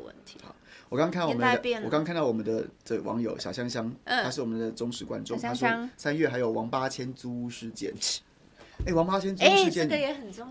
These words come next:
Speaker 1: 要哎。
Speaker 2: 对，真的要请民众党，好不好？现在在台北市的执政党，民众党的党员，
Speaker 1: <laughs>
Speaker 2: 好不好？从政党员杨宝珍，好好跟我们解释一下，你们，你们为什么台北市的居住正义搞得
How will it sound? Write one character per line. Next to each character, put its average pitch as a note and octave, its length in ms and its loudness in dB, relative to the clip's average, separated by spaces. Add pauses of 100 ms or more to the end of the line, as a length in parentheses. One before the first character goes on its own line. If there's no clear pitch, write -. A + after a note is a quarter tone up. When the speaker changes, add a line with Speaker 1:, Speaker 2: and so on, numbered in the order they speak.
Speaker 1:
要 - 40 -12
哎。 - 20 -4
Speaker 2:
对， F#3 180 6
真 G3+ 180 4
的 G#3 100 4
要 F#3 140 4
请 B2 360 -2
民 C3+ 160 0
众 D3 200 0
党， G#2 140 -2
好 G#2+ 80 -6
不 A#2 80 2
好？ B2 60 2
现 D3+ 100 -2
在 C#3+ 80 -2
在 D3 80 2
台 C#3+ 140 -6
北 A2 80 0
市 C3+ 140 -4
的 A#2 40 0
执 A2 160 -6
政 A#2+ 100 -2
党， G2 160 -4
民 A2+ 160 -2
众 B2+ 200 -2
党 A2 200 -6
的 - 200 -6 (240)
党 A#2 180 0
员， A2+ 260 0 (100)
Speaker 1:
<laughs> C5+ 200 4
Speaker 2:
好 A#2+ 60 -4
不 B2+ 80 2
好？ B2 80 6
从 C3 180 -2
政 D3 140 2
党 A2+ 120 0
员 A2+ 80 -2
杨 A#2 120 -2
宝 A2+ 120 0
珍， - 120 -8
好 A2 80 -8
好 G#2 60 -4
跟 G#2 80 0
我 G#2+ 40 -6
们 - 80 -6
解 - 160 -8
释 - 140 -6
一 - 40 -8
下， - 120 4 (360)
你 D#3 60 4
们， D#3+ 220 4
你 D#3+ 80 0
们 D3+ 120 6
为 G3+ 140 10
什 C3+ 100 4
么 C3 80 -2
台 C3 140 -2
北 C3+ 140 4
市 C3 160 -4
的 B2+ 80 2
居 C#3+ 280 -4
住 C3+ 220 -2
正 A#2+ 180 2
义 A#2 200 -2
搞 G2 160 -6
得 - 60 -8